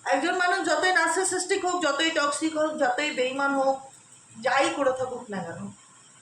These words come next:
কর্ম কোনোদিন বিফলে যায় না, কিন্তু এটা মাথায় রাখবে। তুমি যা করবে, তুমি তার ফিডব্যাক পাবে, পাবেই পাবে। আজ হোক না, কাল হোক, পরশু হোক,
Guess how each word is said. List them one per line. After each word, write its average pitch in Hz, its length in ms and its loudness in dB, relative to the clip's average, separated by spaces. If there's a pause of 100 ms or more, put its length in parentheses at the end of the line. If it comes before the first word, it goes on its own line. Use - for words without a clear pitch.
(280)
কর্ম 320 400 4
কোনোদিন 359 400 0
বিফলে 285 440 0
যায় 180 260 0
না, 180 100 -6
কিন্তু 180 320 -6
এটা 277 160 0
মাথায় 202 360 -4
রাখবে। - 340 -14 (1000)
তুমি 311 240 -2
যা 349 540 2
করবে, 226 420 2 (180)
তুমি 254 180 -6
তার 269 180 2 (100)
ফিডব্যাক 190 380 -6 (100)
পাবে, - 240 -14 (260)
পাবেই 370 520 2
পাবে। - 320 0
আজ 262 480 2
হোক 220 300 0
না, 214 300 -2
কাল 240 340 2
হোক, 214 400 0
পরশু - 360 0
হোক, 247 520 2